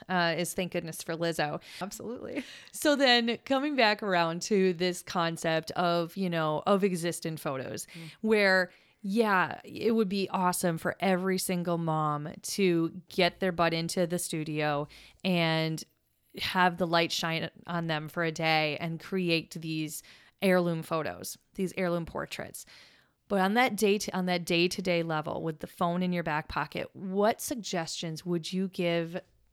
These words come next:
Speaker 1: to moms? What encouragement would, message do you want to send to, to all of us that will get us out from behind the camera every once in a while and get in the photo?
Speaker 2: Yeah, it's a great question.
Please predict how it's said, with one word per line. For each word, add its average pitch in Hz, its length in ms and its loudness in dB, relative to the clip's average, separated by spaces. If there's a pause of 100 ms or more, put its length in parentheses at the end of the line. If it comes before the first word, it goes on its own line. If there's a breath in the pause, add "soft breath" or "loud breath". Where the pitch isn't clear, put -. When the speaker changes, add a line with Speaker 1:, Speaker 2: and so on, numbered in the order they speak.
(200)
Speaker 1:
to - 160 -6
moms? 147 400 -6
What 233 140 2
encouragement 208 720 -2
would, 175 280 -2
message 180 600 -2
do 185 100 -2
you 180 100 2
want 185 180 -2
to 170 40 -6
send 160 280 -4
to, 160 200 -6 (140)
to - 160 -6
all 185 240 4
of 170 100 2
us 123 360 -6 (720 loud breath)
that 185 200 4
will 175 340 4 (160)
get 185 280 4
us 185 260 4 (320)
out 196 300 2
from 208 160 0
behind 226 560 -2
the 226 40 2
camera 185 840 -4
every 180 240 -2
once 175 300 -4
in 208 60 -4
a 190 60 -2
while - 540 -2
and 175 240 -4
get 160 220 -4
in 170 100 -8
the 170 80 -8
photo? - 420 -12 (560 loud breath)
Speaker 2:
Yeah, 160 200 -12 (120)
it's 175 160 -10
a 190 40 -8
great 175 200 -4
question. 151 520 -10